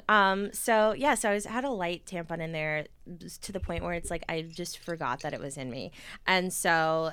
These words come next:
and he didn't check, obviously. So we, you know, obviously start fooling around. We have sex, and it's great, and it's fun. And then I go home. And then I'm just normal, fine. It was a one night stand kind of situation where I'm like, "Yeah, this guy thought I was funny. Sure, I'll sleep with him."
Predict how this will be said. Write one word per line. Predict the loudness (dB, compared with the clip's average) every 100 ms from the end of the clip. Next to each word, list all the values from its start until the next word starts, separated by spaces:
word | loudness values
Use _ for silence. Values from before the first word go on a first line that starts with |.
| -4
and | -6 -4
he | -2
didn't | 0 -2 -6
check, | -6 -6 -6 -4
obviously. | -4 -4 -6 2 6 6 4
So | -4 -2 0 0 -2
we, | -2 -4 -4
you | -4 -2
know, | -2 -2
obviously | -4 -4 -4 -4 -4 -6 -10
start | -6 -6 -6
fooling | -8 -6 -4
around. | -4 -2 -2 -2 -4
We | -6
have | -8 -6
sex, | -2 -2 -2 -6 -12 -14 -16 -10
and | -8 -6
it's | -8 -4
great, | -2 -2 -4
and |
it's | -8 -8
fun. | -2 -2 0 -2 -4 -8 -16 -10
And | -6 -4 -2
then | -2 -2 -4 -8 -12 -8
I | -6 -4 -6 -8 -8
go | -6 -6
home. | -4 -4 -6 -8 -12 -18 -20 -12 -6
And | -4 -2
then | -2 -2 -4 -8
I'm | -8
just | -10 -12 -12 -10
normal, | -8 -6 -6 -8
fine. | -6 -4 -4 -6
It | -6 -4
was | -2 -2
a |
one | -2 -2 -4 -6
night | -8 -10 -10
stand | -10 -8 -8
kind | -8 -10
of | -10
situation | -12 -10 -8 -8 -8
where | -8
I'm |
like, | -8 -2
"Yeah, | 0 2
this | 0 -4
guy | -4 -2
thought | -2 -2
I |
was | -4 -6
funny. | -6 -6 -6
Sure, | -8 -4 -2 -2
I'll | -2 -4
sleep | -6 -4 0
with | 0
him." | -2 -6